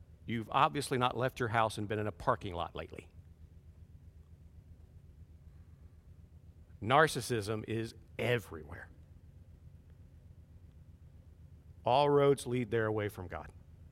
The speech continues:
If you don't worship God, you'll worship yourself. And the problem with that is, other than the eternal consequences, the problem with that is, as the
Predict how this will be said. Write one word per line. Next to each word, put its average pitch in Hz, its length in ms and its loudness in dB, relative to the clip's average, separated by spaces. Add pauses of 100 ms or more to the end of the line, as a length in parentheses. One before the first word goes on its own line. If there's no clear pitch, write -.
(800)
If - 180 -8
you 107 80 -8
don't 139 220 0
worship 147 380 0
God, 110 300 2
you'll 110 180 -4
worship - 380 -4
yourself. 87 480 -10 (3000)
And 90 100 -10
the 82 60 -14
problem 135 580 4
with 107 180 -4
that 110 220 2
is, 101 320 -4
other 117 220 0
than 107 140 -4
the 107 120 -2
eternal 131 460 -2
consequences, 98 920 -6 (2250)
the 110 80 -10
problem 143 540 4
with 113 160 -4
that 110 200 2
is, 104 240 0
as 95 140 -8
the 98 220 -4